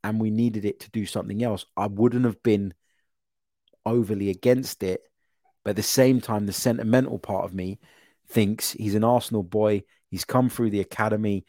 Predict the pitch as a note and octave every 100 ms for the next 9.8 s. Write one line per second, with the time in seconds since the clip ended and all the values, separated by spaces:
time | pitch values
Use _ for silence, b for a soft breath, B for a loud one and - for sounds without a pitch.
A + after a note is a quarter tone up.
0 | b b - F2+ A2 G#2+ A#2+ A#2 A2 A#2
1 | G#2 - G2+ G#2+ F#2+ - G#2 G2 G2 F2+
2 | F2 - A#2 G#2+ - _ b b b -
3 | G2+ G#2+ - A2 G#2+ - G#2 G2 - G2+
4 | G2 G2+ G2 F#2+ F2+ F#2+ F2+ F2+ - G2+
5 | D#2+ - - - _ _ _ _ _ _
6 | _ _ _ G#2+ G#2+ A2+ A2 - C#3 C3+
7 | - - G#2 F#2 F2 E2+ F2 _ b b
8 | - A#2 A2 G#2 G#2 - A2+ G2 - -
9 | C3 - A2 G2 G#2+ A2+ A2+ A2+